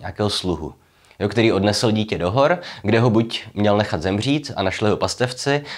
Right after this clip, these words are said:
anebo mu ho bylo líto a rovnou ho předal pastevcům. Tady se verze příběhu liší.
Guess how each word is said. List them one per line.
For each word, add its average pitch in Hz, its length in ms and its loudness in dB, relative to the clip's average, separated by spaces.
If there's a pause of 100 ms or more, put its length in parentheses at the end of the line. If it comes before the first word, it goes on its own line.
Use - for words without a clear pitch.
anebo 107 280 4
mu 107 120 4
ho 113 100 2
bylo 104 180 4
líto 95 460 2
a 95 60 6
rovnou 90 300 2
ho 85 100 -2
předal 80 340 -4
pastevcům. 73 680 -8 (320)
Tady 92 160 2
se 92 140 0
verze 87 260 2
příběhu 82 440 -2
liší. - 400 -10